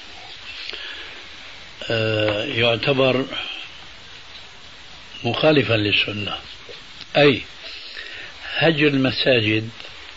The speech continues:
من أجل تقصير أئمة هذه المساجد في تطبيق الأحكام الشرعية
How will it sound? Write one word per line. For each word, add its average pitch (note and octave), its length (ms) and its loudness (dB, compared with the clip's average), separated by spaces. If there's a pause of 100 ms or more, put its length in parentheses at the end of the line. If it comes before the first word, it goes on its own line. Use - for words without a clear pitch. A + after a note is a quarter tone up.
(1000)
من B2 160 2
أجل B2+ 540 4 (1080)
تقصير B2 880 6 (640)
أئمة C3+ 520 6 (120)
هذه C3+ 280 6
المساجد A2 840 2 (920)
في B2+ 140 2
تطبيق C#3 760 6
الأحكام C3 580 4
الشرعية A#2+ 840 6